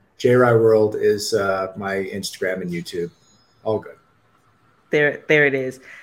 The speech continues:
Speaker 2: Thank you so much. I appreciate
Speaker 1: I don't,
Speaker 2: it.
Speaker 1: I, I don't, I don't get paid if more people go look at my Instagram and YouTube anyway, so it doesn't, it doesn't really matter.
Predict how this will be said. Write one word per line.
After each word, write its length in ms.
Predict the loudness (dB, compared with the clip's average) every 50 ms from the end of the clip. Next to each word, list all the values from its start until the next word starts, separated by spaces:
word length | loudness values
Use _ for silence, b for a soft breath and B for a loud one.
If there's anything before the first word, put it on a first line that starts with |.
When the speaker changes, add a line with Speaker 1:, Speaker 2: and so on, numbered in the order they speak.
| B B 4
Speaker 2:
Thank 260 | 4 4 4 4 0
you 120 | 0 -2
so 420 | -2 -2 -4 0 4 6 6 6 6
much. 380 | 4 4 4 4 4 2 0 2 4
I 120 | 6 6
appreciate 480 | 6 6 4 0 -2 0 0 2 6 6
Speaker 1:
I 40 |
don't, 140 | 8 8 8
Speaker 2:
it. 20 | 8
Speaker 1:
I, 260 | 8 6 8 6 6
I 40 | 6
don't, 260 | 6 6 4 4 6
I 100 | 6 8
don't 140 | 8 8 8
get 180 | 6 6 6
paid 220 | 8 8 10 10 8
if 120 | 6 4
more 200 | 0 0 0 4
people 280 | 4 2 4 4 0 2
go 160 | 4 2 2
look 240 | 4 2 2 0 0
at 120 | -4 -2
my 120 | -2 0
Instagram 600 | 0 0 0 0 -2 -4 -6 -2 -2 -2 -2 -2
and 80 | -4 -6
YouTube 360 | -6 -8 -6 -6 -2 -2 -2
anyway, 300 | -2 -2 -4 -6 -6 -6
so 160 | -4 -4 -4
it 80 | -4 -2
doesn't, 260 | -2 -2 -2 -2 -4
it 160 | -4 -4 -10
doesn't 220 | -12 -4 -4 -2 -2
really 200 | -2 -4 -6 -8
matter. 280 | -8 -8 -10 -10 -10